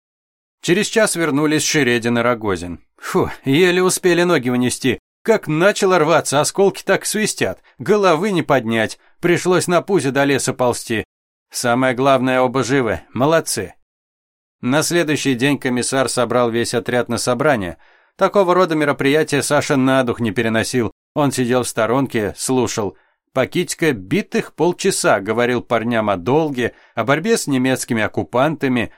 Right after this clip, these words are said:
призывал брать пример с командира и остальных бойцов, совершивших взрыв на немецком складе. В конце своего выступления он неожиданно предложил дать отряду название. Предложения посыпались со всех сторон. Почти остановились на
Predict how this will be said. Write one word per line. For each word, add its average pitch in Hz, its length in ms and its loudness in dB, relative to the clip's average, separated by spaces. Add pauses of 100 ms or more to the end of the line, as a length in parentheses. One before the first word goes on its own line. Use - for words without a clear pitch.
(120)
призывал 160 500 2
брать 131 380 -2
пример 123 380 0
с - 80 -8
командира 113 640 0
и 143 240 0
остальных 127 720 0
бойцов, 139 480 0
совершивших 127 600 -2
взрыв 98 440 -2
на 123 60 -2
немецком 107 580 0
складе. 92 560 -2 (320)
В - 60 -20
конце 180 380 2
своего 127 340 0
выступления 123 640 0
он 110 60 -2
неожиданно 113 600 0
предложил 113 560 -2
дать 117 260 -2
отряду 117 460 -2
название. 123 720 0 (400)
Предложения 127 720 0
посыпались 110 640 -4
со 110 160 -2
всех 104 240 -4
сторон. 92 460 -4 (260)
Почти 127 320 -2
остановились 123 840 0
на 113 380 0